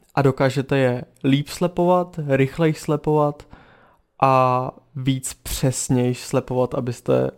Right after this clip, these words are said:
vytvořili něco, co máte jako před sebou nějaký cíl.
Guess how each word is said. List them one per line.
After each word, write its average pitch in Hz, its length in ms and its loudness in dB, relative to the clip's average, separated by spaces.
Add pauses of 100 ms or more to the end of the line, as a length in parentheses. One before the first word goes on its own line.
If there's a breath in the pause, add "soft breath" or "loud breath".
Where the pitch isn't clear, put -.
(100)
vytvořili 127 680 0 (420)
něco, 120 600 0 (340 soft breath)
co - 160 -6
máte 117 300 2
jako 120 440 -2 (480)
před - 240 -4
sebou 127 340 0
nějaký 123 420 -6
cíl. 127 340 -12